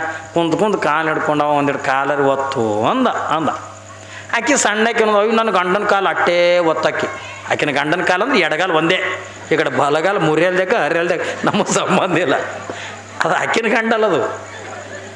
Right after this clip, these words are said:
ಹೇಳ್ತೀನಿ, ಆಯ್ತು, ಅದು ಒಂದರ ಕಾಲು ಒತ್ತಂತೇಳಿ ಬಂದು ಮಕ್ಕೋತ್ ಪಾಪ ಈಕಿ ಎಡಗಾಲು ಒತ್ಲಕತ್ಲು. ಯಾವಾಗ ಎಡಗಾಲು ಒತ್ಕೋತ ಕೂತಾಳ, ಕುಂದ್ರುದ್ರಾಗ ಅಲ್ಲಿ ಏನಾಗೈತಿ,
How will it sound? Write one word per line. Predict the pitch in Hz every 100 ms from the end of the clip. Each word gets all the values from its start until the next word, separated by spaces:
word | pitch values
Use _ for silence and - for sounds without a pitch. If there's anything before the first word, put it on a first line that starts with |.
| - - - - - - -
ಹೇಳ್ತೀನಿ, | 226 359 440 381 415 359
ಆಯ್ತು, | 262 370 440 427
ಅದು | 359
ಒಂದರ | 330 392 381 269
ಕಾಲು | 277 311 311
ಒತ್ತಂತೇಳಿ | 302 294 294 285 277
ಬಂದು | 240 262
ಮಕ್ಕೋತ್ | 220 214 254 247 202
ಪಾಪ | 214 226 220 220
ಈಕಿ | 214
ಎಡಗಾಲು | 190 160 156 185
ಒತ್ಲಕತ್ಲು. | 156 151 156 151 - - - - - - - - - - - - -
ಯಾವಾಗ | 269 302 262
ಎಡಗಾಲು | 240 247 262 240
ಒತ್ಕೋತ | 220 208 220 220 226 240
ಕೂತಾಳ, | 220 190 - 185 240
ಕುಂದ್ರುದ್ರಾಗ | - 185 220 269 320 254 247
ಅಲ್ಲಿ | 240 208
ಏನಾಗೈತಿ, | 208 208 196 190 160 170 202 220